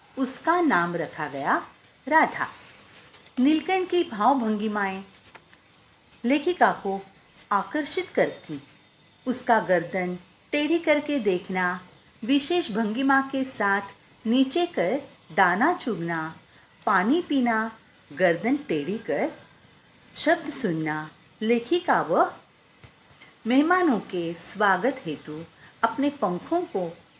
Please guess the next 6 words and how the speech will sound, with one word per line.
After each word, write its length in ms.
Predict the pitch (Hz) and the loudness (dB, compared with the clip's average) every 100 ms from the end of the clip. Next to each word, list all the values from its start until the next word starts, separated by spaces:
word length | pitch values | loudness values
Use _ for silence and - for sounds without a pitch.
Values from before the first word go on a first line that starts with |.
| 180 | -6
मंडलाकार 720 | 180 175 180 170 170 240 349 | -4 -2 -2 -2 0 2 2
रूप 200 | 233 185 | 0 -6
देना, 500 | 127 151 135 131 131 - _ - - - | -6 -6 -4 -6 -10 -18 _ -20 -20 0
वर्षा 400 | 233 254 254 381 | 4 4 4 4
ऋतु 300 | 339 - 170 | 4 0 -4
में 280 | 160 175 | -4 -4